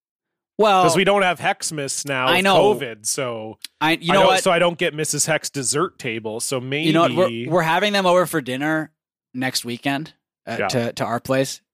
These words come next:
Speaker 1: and I can, I can get them to, to bring you some,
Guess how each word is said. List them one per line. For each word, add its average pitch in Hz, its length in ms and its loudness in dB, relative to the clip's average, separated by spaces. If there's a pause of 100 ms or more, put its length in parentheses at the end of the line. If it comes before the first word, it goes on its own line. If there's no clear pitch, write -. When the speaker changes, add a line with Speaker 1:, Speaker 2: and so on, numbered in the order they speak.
(100)
Speaker 1:
and 113 140 -10
I 113 100 -4
can, 117 360 -6
I 120 80 -6
can 120 140 -4
get 117 180 -2
them 113 220 -4
to, 107 140 -10 (180)
to - 80 -14
bring 113 240 -2
you 107 140 0
some, 95 440 -2